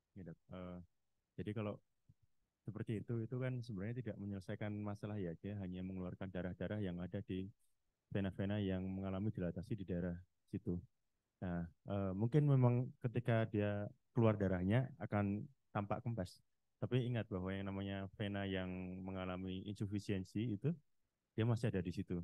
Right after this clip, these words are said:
Nah, sehingga hanya menunggu waktu saja untuk kemudian dia akan kembali simptomatis lagi. Satu. Kemudian yang kedua, eh, tindakan-tindakan yang cukup invasif seperti itu kan hendaknya dilakukan secara steril yang dilakukan di oka. Kalau, eh,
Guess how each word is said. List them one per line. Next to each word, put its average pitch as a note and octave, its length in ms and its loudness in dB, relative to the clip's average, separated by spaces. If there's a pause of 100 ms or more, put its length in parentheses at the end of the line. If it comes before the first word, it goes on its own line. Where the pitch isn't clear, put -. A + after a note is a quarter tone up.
(140)
Nah, E2+ 240 -2
sehingga G2 320 0
hanya G2 160 0
menunggu G2 480 2
waktu F#2+ 320 0
saja G2+ 320 0
untuk F2+ 160 -2
kemudian F#2+ 480 0
dia G2+ 240 2 (560)
akan G2 560 0
kembali F#2 320 2
simptomatis F#2 640 0
lagi. F2 400 -2 (800)
Satu. E2+ 320 -4
Kemudian G#2 400 0
yang G2+ 40 -2
kedua, G2+ 440 2
eh, F#2 680 -2 (200)
tindakan-tindakan F#2+ 720 -2
yang F2+ 160 0
cukup G#2 320 -4
invasif G2 240 -2
seperti F#2+ 320 -4
itu G2+ 80 -2
kan A#2 80 0
hendaknya F#2 320 0
dilakukan F#2+ 320 -2
secara F#2 320 -2
steril F2 400 0
yang G2 240 -2 (640)
dilakukan F2+ 480 0
di E2+ 160 0
oka. E2 320 0
Kalau, E2+ 400 0
eh, E2+ 400 0